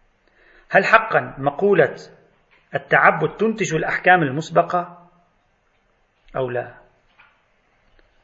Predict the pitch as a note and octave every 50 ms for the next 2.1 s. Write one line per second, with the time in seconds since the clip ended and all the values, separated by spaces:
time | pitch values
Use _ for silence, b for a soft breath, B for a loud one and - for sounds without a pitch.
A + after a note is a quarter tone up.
0 | b b b b b b b E3 F#3+ A3+ C4 C4 - - - - - - - A3
1 | D#3+ B2+ A2 - - - C#3+ - - D3+ D3+ C#3 - - - - G3 A3+ A3 -
2 | C#3 B2